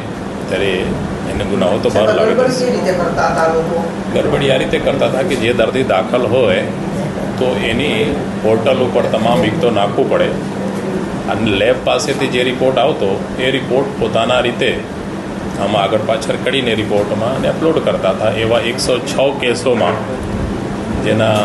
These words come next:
Speaker 1: એવિડન્સ મળી ગયેલ છે, જે મારી ટીમે બધું મહેનત કરી સ્ટેટ કક્ષાના અને મારી પણ અહીંયાથી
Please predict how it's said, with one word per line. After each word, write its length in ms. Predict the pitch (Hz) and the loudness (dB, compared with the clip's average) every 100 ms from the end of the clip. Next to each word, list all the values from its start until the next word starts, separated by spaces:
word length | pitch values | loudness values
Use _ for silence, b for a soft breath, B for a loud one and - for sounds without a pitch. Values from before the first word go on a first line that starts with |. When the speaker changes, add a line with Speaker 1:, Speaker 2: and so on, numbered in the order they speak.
| 101 98 | 0 0
Speaker 1:
એવિડન્સ 460 | 101 107 117 123 - | 0 0 0 0 -2
મળી 200 | 110 131 | 0 2
ગયેલ 200 | 127 107 | 2 0
છે, 540 | 98 123 180 196 - | -2 -2 -2 -2 -4
જે 120 | 107 104 | -2 0
મારી 220 | 98 101 | 0 0
ટીમે 380 | 98 104 107 104 | -2 0 0 0
બધું 300 | 101 107 92 | -2 -2 0
મહેનત 340 | 92 90 98 | 0 0 0
કરી 260 | 123 113 87 - - | 0 0 -2 -6 -6
સ્ટેટ 380 | 107 104 95 | -4 -4 -2
કક્ષાના 540 | 101 - 104 104 98 98 | -2 -2 -2 0 0 0
અને 220 | 98 95 92 | -2 -2 0
મારી 200 | 95 95 | -2 0
પણ 160 | 98 | -2
અહીંયાથી 520 | 95 98 104 - 90 | 0 0 0 -2 -4